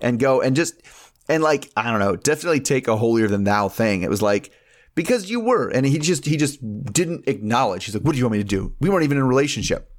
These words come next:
Like, we're, as soon as we were in a relationship, I told you about her. That's exactly what happened. Like, the, we went to relationship the day after. But, like, you weren't in a boyfriend-girlfriend relationship, but you were s-, clearly in some kind of other relationship.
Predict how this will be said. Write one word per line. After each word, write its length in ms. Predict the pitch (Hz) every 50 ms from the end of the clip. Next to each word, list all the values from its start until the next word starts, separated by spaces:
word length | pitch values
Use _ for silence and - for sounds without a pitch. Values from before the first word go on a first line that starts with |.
| - -
Like, 180 | 110 104 -
we're, 240 | 117 127 135 131 113
as 140 | 120 113 -
soon 120 | 180 196
as 80 | 175 139
we 60 | 156
were 200 | 143 175 233 262
in 80 | 220 180
a 40 | 151
relationship, 440 | 127 120 117 110 - 113 123 143 123
I 60 | 113
told 240 | - - 139 160 131
you 60 | 110
about 180 | 98 95 95 101
her. 60 | 104
That's 160 | 117 120 - 117
exactly 320 | 101 120 120 113 123 120
what 80 | 113 123
happened. 300 | 156 151 135 - - - - -
Like, 120 | 104 -
the, 280 | 107 90 - 101 98 - - _ _ _
we 140 | 110 107 107
went 240 | 101 101 135 139 135
to 60 | -
relationship 540 | 131 127 127 123 110 113 101 - - - -
the 100 | 104 104
day 200 | 92 120 120 120
after. 380 | 113 120 117 - 127 123 123 - - - - - - - - - - -
But, 140 | 156 156
like, 240 | 165 180 170 - - _ _ _ _ _ _ _ _ _ _ _ _ _
you 140 | 147 180 202
weren't 240 | 202 226 214 - -
in 80 | 147 143
a 120 | 131 127
boyfriend-girlfriend 1000 | 98 92 110 120 135 131 - 117 110 101 90 - 98 120 123 - - 98 95 92
relationship, 680 | 87 78 76 80 82 - - - - - 73 - - -
but 220 | - 117 110 - -
you 60 | 131
were 80 | 123 120
s-, 140 | 117 - - - -
clearly 420 | - - - 143 160 156 147 123 110
in 120 | 101 95
some 340 | - - - 117 113 127 123
kind 300 | 113 - 120 110 104 101
of 100 | 95 -
other 240 | - 107 98 101 92
relationship. 800 | 92 92 85 95 104 110 - - 92 85 - 98 85 - -